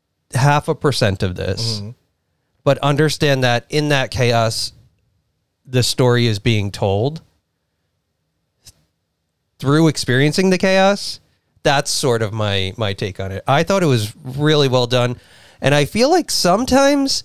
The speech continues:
Speaker 1: those types of stories that are, like, um, not so polished, sometimes, you know, like, where,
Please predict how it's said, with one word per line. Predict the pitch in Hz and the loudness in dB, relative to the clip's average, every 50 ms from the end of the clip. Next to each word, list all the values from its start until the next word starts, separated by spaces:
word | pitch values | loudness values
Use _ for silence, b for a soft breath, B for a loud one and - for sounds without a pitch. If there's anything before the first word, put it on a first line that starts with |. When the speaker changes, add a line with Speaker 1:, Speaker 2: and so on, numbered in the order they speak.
| b b b b b b b b b b 127 | b b b b b b b b b b -2
Speaker 1:
those | 135 156 202 269 320 320 285 - - | 0 2 2 2 2 0 0 -2 -4
types | - - 220 208 202 202 - 220 | -2 0 2 2 2 2 0 0
of | 202 190 | 0 0
stories | - - 127 139 151 165 175 196 180 - | 0 0 2 2 2 2 2 0 0 0
that | 156 147 139 139 | 0 0 2 2
are, | 139 135 131 | 2 2 2
like, | 120 120 117 113 110 110 - - b b b b b b b b _ _ | 2 2 2 2 0 -2 -4 -10 b b b b b b b b _ _
um, | - 127 123 117 110 107 107 107 104 101 101 110 - - - _ _ _ _ _ _ _ _ _ _ - - - - _ _ _ _ _ _ _ _ _ _ _ _ _ _ _ _ _ _ - | -2 0 0 2 0 0 0 -2 -2 -6 -8 -8 -12 -16 -20 _ _ _ _ _ _ _ _ _ _ -20 -20 -20 -20 _ _ _ _ _ _ _ _ _ _ _ _ _ _ _ _ _ _ -4
not | 123 123 127 143 160 156 - | -2 0 0 0 -2 -4 -4
so | - - - 147 131 127 123 123 123 123 113 113 117 - _ _ _ _ _ _ _ _ _ _ _ _ - | -4 -2 0 2 2 4 4 4 2 2 0 -2 -4 -8 _ _ _ _ _ _ _ _ _ _ _ _ -10
polished, | - - 113 98 104 113 123 143 165 - - - - - - _ _ _ _ _ _ _ _ _ | -4 -2 0 0 2 2 2 0 0 -2 -6 -10 -12 -14 -20 _ _ _ _ _ _ _ _ _
sometimes, | - - 139 127 127 - 147 131 127 113 113 - 139 | -2 -2 -2 -2 0 0 0 0 0 -2 -4 -2 0
you | 139 123 | 2 2
know, | 120 117 113 | 4 4 2
like, | 110 110 110 107 - | 2 0 0 -2 -4
where, | 120 117 113 110 107 107 101 104 104 | -2 0 0 0 2 0 0 0 -2